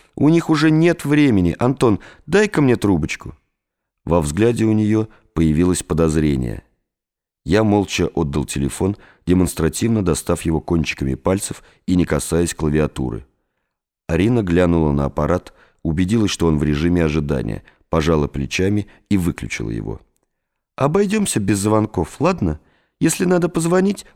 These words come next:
попросишь у меня трубочку». «Не разорю?» — вежливо поинтересовался я. «Не разоришь». Арина действительно достала свой телефон – набрала номер не из телефонной книжки, а вводя каждую цифру отдельно, по старинке.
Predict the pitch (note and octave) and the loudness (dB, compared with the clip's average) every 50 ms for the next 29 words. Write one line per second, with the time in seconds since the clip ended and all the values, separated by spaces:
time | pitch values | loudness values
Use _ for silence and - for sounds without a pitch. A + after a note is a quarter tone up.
0 | _ - D3+ C#3+ - - F3 F3 - C#3+ B2+ - A#2+ A2+ G#2+ G2 F#2 F#2 F2 - | _ -2 -2 0 2 2 0 0 0 -2 -2 0 2 2 4 4 4 2 2 0
1 | - E2+ D2 D2+ - - - - - - - _ _ _ _ _ _ _ _ _ | -2 -4 -4 -4 -6 -10 -10 -12 -14 -14 -16 _ _ _ _ _ _ _ _ _
2 | _ _ _ - - E2 F#2 F#2+ G2 F2 G2 A2 A2+ B2 C#3 D3+ C#3+ - _ _ | _ _ _ -2 0 2 4 4 4 4 4 4 4 4 4 2 0 -4 _ _
3 | _ _ _ _ _ _ _ _ - C2+ C#2+ F2 E2 D2+ D2+ C#2+ C#2 C#2 C#2 - | _ _ _ _ _ _ _ _ -8 -2 0 0 2 0 0 -2 -4 -4 -4 -4
4 | D2 C#2+ C2+ - D2 C#2+ C#2 - - D2 C#2 C#2 C2 C2 - - C2 C2 A#1+ A#1+ | -4 -4 -2 -2 -2 -4 -2 -2 -4 -2 -2 -2 -4 -4 -6 -8 -8 -6 -8 -8
5 | - _ _ _ _ _ _ _ _ _ - F3 F#3+ F#3 F#3 E3 D#3+ D#3+ D3+ B2+ | -12 _ _ _ _ _ _ _ _ _ -2 0 2 2 2 2 2 2 4 4
6 | F#2+ C#2+ - - - - _ _ _ _ _ _ _ _ _ _ _ - E2+ F2+ | 2 0 -2 -6 -12 -16 _ _ _ _ _ _ _ _ _ _ _ -4 0 0
7 | F#2+ A2 A2 G#2+ G2+ G#2+ G#2 - - - G2+ F2 - - C2 B1+ B1+ B1 C#2 C#2+ | 2 2 2 2 0 0 -2 -4 -2 0 0 0 0 -2 -2 -4 -2 -2 -2 -4
8 | - - D#2+ D2 C#2 C2+ - - - C2+ B1+ - C2+ B1+ C2 - - F#2 G2+ A2 | -4 -2 -2 -2 -2 -2 -4 -6 -6 -6 -6 -6 -6 -6 -6 -6 -4 -4 -4 -4
9 | A2+ - _ _ _ _ _ _ - D2+ E2 D2 D#2+ F2+ F#2+ G2+ A2 A2+ G#2+ F2+ | -6 -10 _ _ _ _ _ _ -4 -2 0 2 2 2 2 2 2 2 2 2
10 | E2 D2 C#2 B1+ - - _ _ _ _ - D#2+ F2+ F#2 - - - G#2 A#2 - | 2 2 0 -2 -6 -8 _ _ _ _ 0 2 2 2 0 -2 -2 -4 -2 -2
11 | - C3+ B2+ A2+ E2+ - - D#2+ D2+ C#2 - - - - - - E2 D2+ C#2+ D2 | -2 0 0 2 0 0 0 -2 -2 -2 -4 -6 -8 -6 -4 -2 -2 -2 0 0
12 | F2 E2+ D#2+ F#2+ A2 A2 G2+ - - A2 A2+ G#2+ G2+ F#2 G2 F2 - - - F2+ | 0 2 2 2 0 0 0 0 0 0 0 0 0 -2 -2 -2 -2 -2 -2 -2
13 | E2+ - - F2+ D#2+ - - D#2+ D2+ C#2 C#2+ D#2 C#2 B1+ A1+ G#1+ G#1 - - D2 | -2 -2 -2 -2 -2 0 -2 -2 -2 -2 -2 -2 -2 -2 -2 -6 -8 -6 -6 -6
14 | - - F2 E2 D2+ C#2+ B1+ A#1+ - - - - | -4 -2 -2 0 0 0 -2 -4 -8 -10 -16 -18